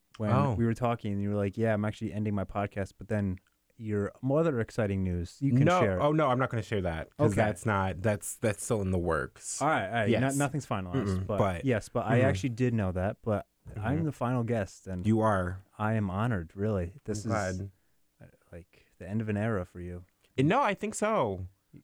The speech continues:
Speaker 2: I, um, it's fu-, <laughs> not funny, but, um, I applied for a fellowship that, like, I didn't really know about until last week, like, when I applied for it, and I got that, like, my denied email, which is okay.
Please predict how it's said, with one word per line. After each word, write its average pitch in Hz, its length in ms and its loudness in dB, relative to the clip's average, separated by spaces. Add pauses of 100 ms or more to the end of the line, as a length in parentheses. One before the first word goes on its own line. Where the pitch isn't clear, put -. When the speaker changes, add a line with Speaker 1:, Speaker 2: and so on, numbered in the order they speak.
(160)
Speaker 2:
I, 127 760 0 (140)
um, 110 340 2
it's - 120 -8
fu-, - 100 -6
<laughs> - 300 -10
not 98 180 -2
funny, 87 200 -4
but, 85 220 -6 (380)
um, 95 440 2
I 95 160 -2
applied 95 400 -2
for 104 140 0
a 92 60 -2
fellowship 92 520 -6
that, 98 80 -4
like, 95 160 0
I 90 60 0
didn't 85 260 0
really 90 240 2
know 92 680 2 (760)
about 151 360 0
until 107 280 0
last 95 340 0
week, 98 280 0
like, 92 180 0
when 92 120 2
I 90 100 2
applied 87 320 0
for 113 260 0
it, - 140 -6 (220)
and 104 80 0
I 107 40 2
got 110 220 0
that, 98 280 0
like, 95 260 0
my 98 360 2
denied 85 640 -2 (120)
email, 85 460 -2 (160)
which 107 360 -4
is 82 180 -2
okay. 78 480 -4